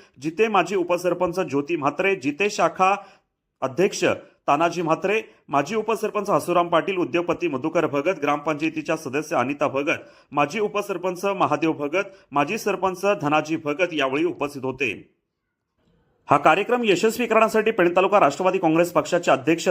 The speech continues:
तथा मोरेश्वर भगत सार्वजनिक वाचनालयाचे अध्यक्ष दयानंद भगत, संस्थेचे उपाध्यक्ष रमेश घरत,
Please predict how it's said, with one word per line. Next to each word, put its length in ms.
तथा 180
मोरेश्वर 420
भगत 380
सार्वजनिक 480
वाचनालयाचे 520
अध्यक्ष 380
दयानंद 380
भगत, 340
संस्थेचे 460
उपाध्यक्ष 460
रमेश 340
घरत, 220